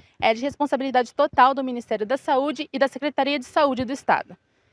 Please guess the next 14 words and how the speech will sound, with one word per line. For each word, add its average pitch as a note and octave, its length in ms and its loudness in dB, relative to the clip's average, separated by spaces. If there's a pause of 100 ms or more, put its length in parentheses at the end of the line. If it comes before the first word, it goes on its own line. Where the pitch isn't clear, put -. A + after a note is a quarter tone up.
(320)
Em C4+ 120 4
Sumaré, C#4+ 600 4
essa C#4 200 -4
fiscalização C4+ 640 2
ocorreu C4+ 320 4
na C#4 220 6
usf, D4 360 -2
a A#3+ 80 4
Unidade A#3+ 440 2
de A3+ 60 -14
Saúde G#3 380 0
da A#3 100 4
Família C4 400 2
Bandeirantes, D4 760 2